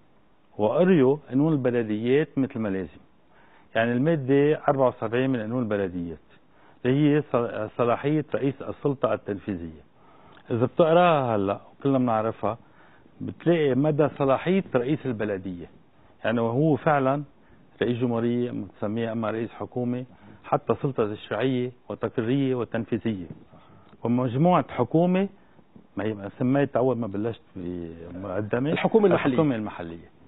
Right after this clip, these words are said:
Speaker 2: صحيح.
Speaker 1: طيب. يعني وزارة الصحة موجود اسم الصحة فيها، وزارة التربية كمان بشيء بتعلم بالمدارس الرسمية. يعني شو بدك من وزارات فيك تدمجها وتحطها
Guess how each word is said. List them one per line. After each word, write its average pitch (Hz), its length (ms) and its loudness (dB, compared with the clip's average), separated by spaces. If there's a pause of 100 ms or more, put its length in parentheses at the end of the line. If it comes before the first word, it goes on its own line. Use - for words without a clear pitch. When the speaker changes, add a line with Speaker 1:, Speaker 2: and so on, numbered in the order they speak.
(140)
Speaker 2:
صحيح. 107 140 2
Speaker 1:
طيب. - 80 -4 (480)
يعني 143 220 6
وزارة 156 320 6 (140)
الصحة 151 460 2 (160)
موجود 127 320 -2
اسم 123 200 -6
الصحة - 340 -8
فيها، 90 300 -8 (600)
وزارة 147 280 2
التربية 147 680 2 (220)
كمان 143 380 2
بشيء 117 280 -2
بتعلم 131 500 4
بالمدارس 123 760 2
الرسمية. 107 640 -4 (440)
يعني 127 160 2
شو 196 160 4
بدك 165 480 4
من 147 160 4
وزارات 123 480 2 (680)
فيك 196 140 4 (100)
تدمجها 160 420 6
وتحطها 160 640 2